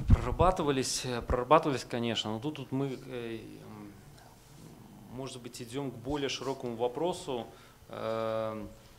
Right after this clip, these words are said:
вот всех наших, э, положений о, э,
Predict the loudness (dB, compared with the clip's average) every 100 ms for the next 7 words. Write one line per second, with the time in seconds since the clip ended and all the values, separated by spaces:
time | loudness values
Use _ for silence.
0 | -16 -12 -12 2 10 10 10 4 4 4
1 | 2 -8 -6 -6 -2 2 2 2 2 2
2 | 2 -2 -4 0 4 2 0 -6 -4 -4